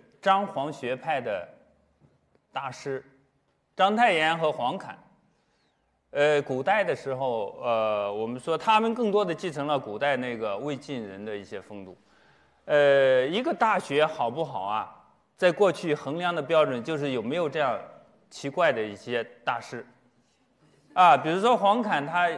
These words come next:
他在，呃，北京，啊，原来就是今天的北京大学，呃，南京大学，当时叫这个金陵，这个中央大学，还有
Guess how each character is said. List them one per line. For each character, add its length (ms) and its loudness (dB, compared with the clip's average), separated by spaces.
他 200 0
在， 400 2
呃， 220 0
北 220 -2
京， 380 -6
啊， 160 0
原 220 0
来 120 2
就 220 -2
是 80 -2
今 180 -4
天 120 0
的 40 0
北 160 -2
京 140 -6
大 160 4
学， 260 -2
呃， 400 -2
南 200 -2
京 160 -6
大 160 0
学， 240 -6
当 220 -4
时 80 -6
叫 300 0
这 180 -10
个 420 -6
金 180 -6
陵， 260 -6
这 100 -10
个 180 -6
中 140 -6
央 120 -2
大 160 -2
学， 280 -8
还 200 4
有 360 6